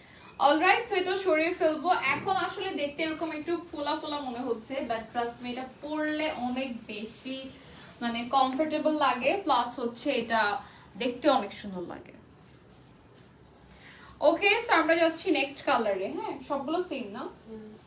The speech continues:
Speaker 1: নেক্সট কালারে, এটা হচ্ছে তোমাদের, আহ, কি বলে, আঁচল। সারাদিন লাইভ করতে করতে ভুলে গেছি এটা কি বলে। আঁচল, then হচ্ছে বডি।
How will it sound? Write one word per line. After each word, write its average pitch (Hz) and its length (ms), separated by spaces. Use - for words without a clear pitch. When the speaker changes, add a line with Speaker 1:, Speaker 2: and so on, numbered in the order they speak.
Speaker 1:
নেক্সট 285 360
কালারে, 277 420
এটা 302 180
হচ্ছে 370 300
তোমাদের, 285 480
আহ, 208 500
কি 240 60
বলে, - 280
আঁচল। 311 460
সারাদিন 302 600
লাইভ 233 300
করতে 247 200
করতে 247 240
ভুলে 208 260
গেছি 202 220
এটা 214 100
কি 214 140
বলে। - 260
আঁচল, 349 520
then 285 220
হচ্ছে 285 260
বডি। 247 460